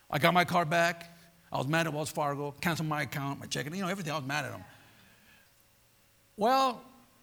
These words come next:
about a, three weeks ago, four weeks ago, right before, wha-, during this happening, I get a check. 'Cause I had to pay my pledge.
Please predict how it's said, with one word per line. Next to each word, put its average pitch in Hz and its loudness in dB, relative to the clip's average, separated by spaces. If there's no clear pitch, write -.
about 233 2
a, 185 -2
three 226 4
weeks 226 2
ago, 277 2
four 233 -4
weeks 240 0
ago, 139 -2
right 202 4
before, 196 0
wha-, 170 4
during 220 8
this 233 6
happening, 170 0
I 160 4
get 143 4
a 170 0
check. - -2
'Cause 143 -2
I 135 0
had 156 2
to - -10
pay 151 -2
my 123 -4
pledge. 196 -2